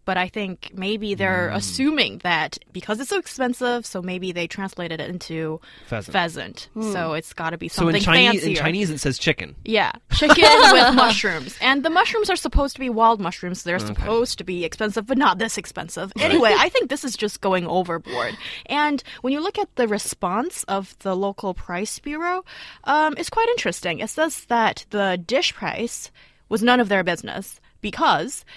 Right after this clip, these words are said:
Speaker 1: it should be adjusted by the market. And that, I think, I can sort of agree with, because
Speaker 2: Mm-hmm.
Speaker 1: I think, great, the government is not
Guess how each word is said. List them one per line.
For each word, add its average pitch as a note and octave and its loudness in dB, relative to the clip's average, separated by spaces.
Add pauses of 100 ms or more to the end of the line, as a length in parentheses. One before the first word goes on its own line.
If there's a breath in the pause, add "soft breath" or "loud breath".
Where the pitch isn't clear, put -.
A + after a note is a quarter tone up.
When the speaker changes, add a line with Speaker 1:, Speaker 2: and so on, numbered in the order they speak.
Speaker 1:
it G#3 -2
should F#3+ -4
be F#3+ -6
adjusted - -8
by D#3 -6
the G#3+ -8
market. F4 -4
And G#3 -4
that, F#4+ -2 (120)
I C4 -6
think, C4+ -6
I G#3+ -4
can G3 -8 (460)
sort A3 -4
of F4 2
agree F4+ -2
with, F4+ -4
because A#3 -2
Speaker 2:
Mm-hmm. A#3+ -2
Speaker 1:
I A#3+ -4
think, B3 -4
great, G3+ 0
the G3+ -6
government A3+ -2
is F3 -6
not G#3+ 2